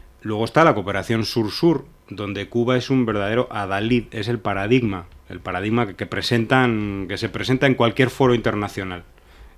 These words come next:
Lo, la, la cooperación que hace Cuba con tantísimos países del mundo, con en estos momentos cerca de cuarenta mil cooperantes en el mundo, que no los tiene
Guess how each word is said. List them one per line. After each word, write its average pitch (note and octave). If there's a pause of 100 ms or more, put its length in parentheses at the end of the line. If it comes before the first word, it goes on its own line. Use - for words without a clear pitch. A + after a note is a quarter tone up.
(160)
Lo, G2
la, G2
la G2
cooperación G2+
que A2+
hace G#2+
Cuba B2+
con G2+
tantísimos A2+
países G#2+
del G2+
mundo, C3
con G#2 (420)
en G2
estos G#2
momentos G#2
cerca A2
de G#2
cuarenta G2
mil G#2
cooperantes G#2
en A2
el G#2
mundo, C3
que G#2
no G2+
los G#2+
tiene D#3